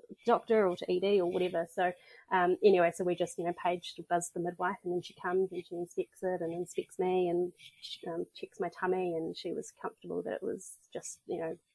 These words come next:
my body sort of getting rid of everything that it needed to get rid of. So, um,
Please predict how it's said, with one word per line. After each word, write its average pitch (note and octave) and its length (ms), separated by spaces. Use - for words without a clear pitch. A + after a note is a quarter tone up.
my F3 120
body E3 300
sort - 180
of F3+ 100
getting G3 160
rid F#3 140
of F#3+ 100
everything F#3+ 380
that F#3 100
it - 60
needed F#3+ 220
to - 80
get - 140
rid F3 140
of. E3+ 200
So, F#3+ 480
um, F#3 280